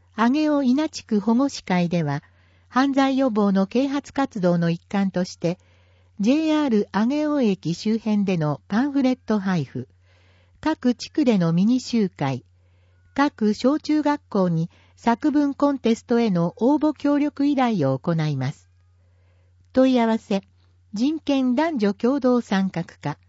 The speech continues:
電話七七五五一一七、ファックス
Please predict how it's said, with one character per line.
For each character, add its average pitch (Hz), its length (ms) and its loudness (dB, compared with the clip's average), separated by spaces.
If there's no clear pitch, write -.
電 226 260 2
話 202 220 0
七 240 300 2
七 269 380 0
五 156 260 -4
五 277 320 0
一 294 380 -2
一 196 260 -4
七、 165 340 -2
フ 240 60 0
ァ 240 40 2
ッ 240 40 -2
ク - 100 -20
ス - 240 -12